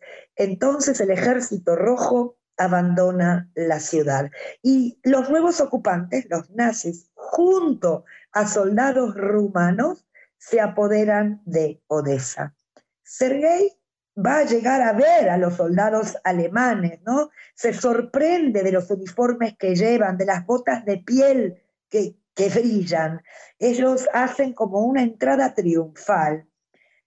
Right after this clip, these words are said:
Estos soldados rumanos que colaboran con los nazis van a saquear las casas de los judíos. Ellos preguntan si hay judíos en Odessa.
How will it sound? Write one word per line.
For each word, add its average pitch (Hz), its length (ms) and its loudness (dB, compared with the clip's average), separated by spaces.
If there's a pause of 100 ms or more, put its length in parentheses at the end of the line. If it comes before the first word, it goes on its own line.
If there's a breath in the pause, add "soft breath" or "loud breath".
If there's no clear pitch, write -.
Estos 226 300 -4
soldados 220 600 0
rumanos 202 840 0
que 180 180 -4
colaboran 196 960 2
con 185 240 0
los 170 220 -4
nazis 233 680 -4 (340)
van 269 260 0
a 349 100 0
saquear 285 540 0
las 262 280 0
casas 302 420 -2
de 202 120 0
los 185 160 0
judíos. 202 520 0 (300 loud breath)
Ellos 285 360 0
preguntan 285 680 -2
si 285 240 0
hay 311 160 0
judíos 269 480 0
en 208 160 0
Odessa. 175 640 -4